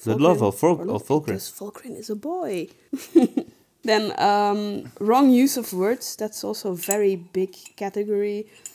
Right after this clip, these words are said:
Speaker 1: Uh, words could be used in the wrong context. Uh, you could use them with a wrong meaning. Oh, for example, with literally,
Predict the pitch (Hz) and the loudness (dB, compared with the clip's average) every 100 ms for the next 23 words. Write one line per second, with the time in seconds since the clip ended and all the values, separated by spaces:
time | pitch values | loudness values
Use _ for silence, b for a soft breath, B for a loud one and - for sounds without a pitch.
0 | B B - 202 196 196 185 185 180 190 | B B -6 -2 0 0 -2 -2 -6 0
1 | 208 208 - - 214 196 202 202 202 202 | 0 0 -4 -6 -6 -4 -6 -4 -4 -4
2 | 220 196 196 190 190 190 196 196 196 202 | -2 0 0 0 -2 -2 -4 -4 -10 -10
3 | - - - - 185 175 175 170 175 - | -16 -18 -18 -12 -10 -10 -10 -10 -12 -12
4 | 185 185 185 175 - - 185 180 185 185 | -10 -10 -10 -12 -14 -16 -8 -8 -6 -8
5 | 175 175 175 185 _ - 190 190 185 196 | -6 -6 -6 -10 _ -12 -6 -2 0 2
6 | 196 190 185 190 233 262 294 - _ _ | 2 2 2 2 2 0 -2 -6 _ _
7 | _ _ _ _ _ _ _ - - 233 | _ _ _ _ _ _ _ -12 -4 0
8 | 220 220 226 233 226 - 214 190 - - | 0 2 2 0 -2 -2 0 0 -2 -20
9 | - 185 190 277 262 277 285 320 | -8 -4 -2 -2 -2 0 0 0